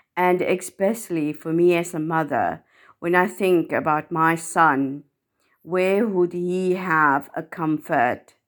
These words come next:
and a safety where he could turn to when he needs help,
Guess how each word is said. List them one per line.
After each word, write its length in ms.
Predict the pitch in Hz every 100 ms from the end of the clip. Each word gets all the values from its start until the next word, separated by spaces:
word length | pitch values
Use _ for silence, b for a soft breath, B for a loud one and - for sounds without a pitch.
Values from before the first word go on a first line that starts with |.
| _ 156
and 160 | 147
a 60 | 156
safety 920 | - 185 175 170 - - 131 107 - b b b b
where 200 | 175 170
he 200 | 185 180
could 260 | 180 170
turn 420 | - 233 208 208 208
to 280 | 156 127
when 240 | 131 151 160
he 240 | 175 160
needs 360 | 151 147 143 -
help, 420 | 180 170 -